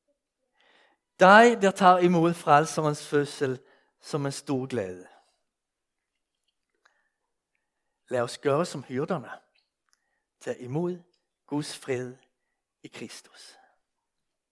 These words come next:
Det andet, lad os gøre som folket. Undre os. Hyrderne får et tegn. Et barn, som er svøbt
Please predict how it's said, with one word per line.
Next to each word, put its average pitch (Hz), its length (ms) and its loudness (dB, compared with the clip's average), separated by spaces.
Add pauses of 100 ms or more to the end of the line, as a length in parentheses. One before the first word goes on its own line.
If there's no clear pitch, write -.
(2250)
Det 143 120 -2
andet, 165 440 2 (340)
lad 170 180 2
os 175 200 0
gøre 190 280 6
som 180 180 -4
folket. - 800 -2 (800)
Undre 208 420 0
os. - 480 -16 (1700)
Hyrderne 208 440 6
får 180 200 2
et 160 100 -4
tegn. 143 400 0 (840)
Et 147 240 -2
barn, 185 460 6
som 147 200 -6
er 135 60 0
svøbt - 600 -4